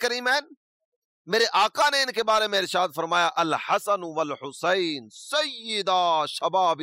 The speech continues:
اہل الجنہ۔ امام حسن یہ بھی جنتی نوجوانوں کے سردار ہیں، امام حسین یہ بھی جنتی نوجوانوں کے سردار ہیں۔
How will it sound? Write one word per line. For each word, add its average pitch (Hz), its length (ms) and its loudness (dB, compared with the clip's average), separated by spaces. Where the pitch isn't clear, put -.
اہل 139 280 -4
الجنہ۔ 110 600 -6
امام 254 280 0
حسن 220 360 0
یہ 302 180 0
بھی 320 100 0
جنتی 277 400 0
نوجوانوں 202 500 0
کے 165 120 -2
سردار 139 440 0
ہیں، 262 140 -8
امام 196 280 0
حسین 247 480 -2
یہ 320 120 2
بھی 311 100 0
جنتی 254 400 -2
نوجوانوں 175 500 0
کے 139 120 -6
سردار 113 460 -2
ہیں۔ - 140 -14